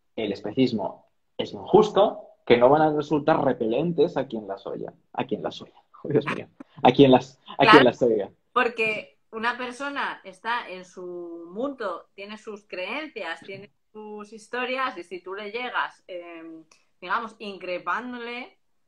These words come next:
Speaker 2: se va a poner a la
Speaker 1: Claro.
Speaker 2: defensiva, no va a querer hablar
Speaker 1: Claro.
Speaker 2: contigo, va,
Speaker 1: Claro,
Speaker 2: va a
Speaker 1: sí, sí,
Speaker 2: rechazar
Speaker 1: sí.
Speaker 2: su, su postura de entrada.
Speaker 1: Si yo, si yo, si yo estoy comiendo una hamburguesa y viene alguien y me grita en la cara, "asesino",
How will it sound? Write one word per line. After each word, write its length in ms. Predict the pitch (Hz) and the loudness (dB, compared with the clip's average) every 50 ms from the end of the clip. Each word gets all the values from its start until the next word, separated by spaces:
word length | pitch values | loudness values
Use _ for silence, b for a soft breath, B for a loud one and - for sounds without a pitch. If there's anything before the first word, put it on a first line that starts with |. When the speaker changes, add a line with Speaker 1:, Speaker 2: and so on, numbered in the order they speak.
| _ _ _ | _ _ _
Speaker 2:
se 120 | - - | -10 -8
va 60 | 196 | -8
a 60 | 190 190 | -8 -8
poner 180 | 208 220 233 | -10 -6 2
a 20 | 240 | 6
la 40 | 131 139 - | 6 6 6
Speaker 1:
Claro. 60 | - 190 - | 4 0 -12
Speaker 2:
defensiva, 640 | - - - _ _ _ _ _ - 269 233 202 202 | -18 -20 -20 _ _ _ _ _ -6 -6 -6 -6 -6
no 100 | 202 202 | -10 -10
va 80 | 214 | -10
a 80 | 220 220 | -10 -10
querer 260 | 226 247 247 240 240 | -12 -14 -14 -12 -10
hablar 360 | 233 214 208 208 - - - - | -10 -8 -6 -4 -2 -2 -2 -2
Speaker 1:
Claro. 0 | |
Speaker 2:
contigo, 800 | 196 185 180 180 175 _ _ - - _ - 180 156 156 156 _ _ _ _ - | -6 -14 -16 -18 _ _ _ -20 -20 _ -16 -16 -16 -16 -18 _ _ _ _ -8
va, 100 | 202 196 | -6 -2
Speaker 1:
Claro, 160 | 202 160 151 | 0 0 0
Speaker 2:
va 140 | - 147 139 | 0 -2 -4
a 20 | 127 | -4
Speaker 1:
sí, 160 | - 160 151 | -6 -10 -10
sí, 60 | - | -12
Speaker 2:
rechazar 400 | - - - 247 - - 196 - - | -12 -18 -14 -14 -14 -14 -14 -10 -6
Speaker 1:
sí. 80 | 262 269 | -6 -4
Speaker 2:
su, 520 | 254 196 196 190 190 - - 180 175 175 _ _ _ _ _ _ - | -4 -6 -8 -10 -16 -18 -18 -20 -20 -20 _ _ _ _ _ _ -20
su 80 | 196 - | -18 -14
postura 520 | 196 196 190 _ _ - 226 220 190 175 | -14 -16 -16 _ _ -14 -12 -12 -12 -12
de 100 | 170 170 | -12 -14
entrada. 640 | 175 175 165 - 190 196 202 202 190 165 156 - _ _ _ _ _ _ | -16 -18 -16 -14 -10 -10 -10 -10 -10 -12 -16 -18 _ _ _ _ _ _
Speaker 1:
Si 160 | - - 151 | -4 0 6
yo, 200 | 139 147 147 - - | 8 8 8 6 4
si 160 | - 139 123 | -2 -2 4
yo, 200 | 139 147 139 - | 4 4 4 4
si 140 | - - 135 | 0 -6 -2
yo 100 | 127 143 | 0 0
estoy 220 | 143 - - 151 139 | 0 0 0 -2 0
comiendo 640 | - 135 131 131 131 139 135 131 120 110 104 98 | 0 0 0 0 0 0 0 0 0 -2 -2 -4
una 640 | 98 101 113 113 113 107 110 107 107 104 104 104 - - _ _ _ _ _ _ _ _ _ _ _ | -4 -4 -6 -4 -2 0 0 0 0 -2 -4 -6 -8 -16 _ _ _ _ _ _ _ _ _ _ _
hamburguesa 720 | - 123 117 110 110 107 107 123 131 131 131 - 95 85 - - _ - | -2 -2 -2 -2 -4 0 2 2 2 2 0 -4 -8 -8 -10 -14 _ -12
y 120 | - 113 | -6 -4
viene 320 | 110 117 123 120 117 113 117 | -2 0 0 0 0 2 6
alguien 460 | 123 123 123 110 104 95 90 87 87 - | 6 6 6 4 2 -2 -6 -8 -12 -14
y 100 | 117 113 | -14 -12
me 280 | 104 101 98 101 101 | -10 -8 -8 -8 -8
grita 300 | 101 107 120 123 - 123 117 | -4 -2 -2 0 2 2 2
en 80 | 113 | 4
la 160 | 107 104 107 - | 2 2 2 4
cara, 420 | 123 123 117 110 107 92 - - _ _ - | 6 6 6 6 6 2 2 -2 _ _ 2
"asesino", 840 | - 120 123 - - 98 - - - 151 151 143 127 135 175 208 - | 4 4 4 2 -2 -12 -6 2 2 4 4 4 2 0 -2 -6 -12